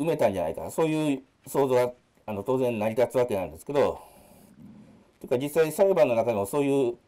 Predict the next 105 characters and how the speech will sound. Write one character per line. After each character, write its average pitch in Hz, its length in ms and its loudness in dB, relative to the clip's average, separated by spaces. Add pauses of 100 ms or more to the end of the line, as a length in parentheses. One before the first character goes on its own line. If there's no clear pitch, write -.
(480)
そ - 80 -10
の 110 120 0
小 160 120 -2
原 156 200 6
の 117 120 0
周 107 160 2
り 107 80 -2
に - 80 -18
勝 - 200 0
田 123 100 0
悟 120 300 -2
と 110 100 -8
い 110 40 -2
う 107 60 0
男 101 220 -4
が 87 100 0
い 92 80 -4
て、 131 320 0 (240)
ま 123 220 2
あ、 104 40 2
小 156 100 4
原 160 200 4
の 120 100 -4
話 120 320 -2
だ 98 100 0
と、 123 240 2
ま 123 100 -2
あ、 92 180 -2 (460)
気 143 100 -6
分 139 160 -2
が 131 60 0
悪 131 140 2
く 120 60 -6
な 117 80 6
っ 113 100 0
た 135 280 8
ル 123 180 0
ー 113 40 0
シ 110 140 -10
ー - 20 -12
さ 110 120 -4
ん 120 60 2
を 98 300 2
勝 135 160 -4
田 110 100 0
が 90 80 2 (120)
連 139 120 2
れ 120 60 4
出 - 40 -2
し - 40 -10
た 90 100 -6
ん 67 40 -10
だ 62 80 -14
と。 - 80 -20 (1300)
で、 127 360 0
勝 - 200 0
田 151 100 8
が 131 300 8
お 147 40 2
世 143 120 0
話 123 120 6
し - 60 -8
て 127 80 -6
た、 104 260 4
ま 101 80 -2
あ、 104 60 0
ヤ 104 100 2
ク 127 120 -4
ザ、 85 260 0 (640)
え 120 180 0
ー、 113 40 -2
水 143 160 -6
野 117 100 0
さ 110 100 -2
ん 90 60 -4
と 87 60 -8
い - 20 -6
う 87 40 -8
渋 143 200 -6
谷 139 100 6
の 127 80 -2
方 113 100 -2
の 85 80 -4
ヤ 82 120 -2
ク - 80 -8
ザ 95 80 -2
な 82 80 -4
ん - 40 -10
で - 60 -18
す - 60 -16
が、 - 180 -10
ま 165 160 -4
あ、 - 60 2
こ 170 100 0
れ 151 60 0
も 156 100 -4
証 143 180 -2
人 143 120 -4
と 135 100 -4
し 131 40 -6
て 120 100 -8
出 113 100 -4
て 113 120 -6
き - 100 -20
て、 131 320 0